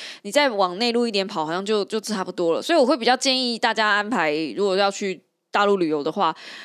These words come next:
可能可以安排个，比如说上海，然后九寨沟，<laughs> 就是有城市的景，然后有乡村的景，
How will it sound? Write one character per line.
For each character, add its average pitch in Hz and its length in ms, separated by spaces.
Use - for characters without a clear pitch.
可 214 120
能 233 120
可 311 140
以 285 80
安 277 180
排 220 240
个， 185 400
比 180 140
如 180 100
说 220 220
上 220 240
海， 165 180
然 175 80
后 220 80
九 165 160
寨 196 180
沟， 175 260
<laughs> - 380
就 320 140
是 320 240
有 214 180
城 226 300
市 330 180
的 311 140
景， 180 360
然 190 120
后 226 180
有 156 380
乡 220 300
村 202 180
的 185 100
景， 170 240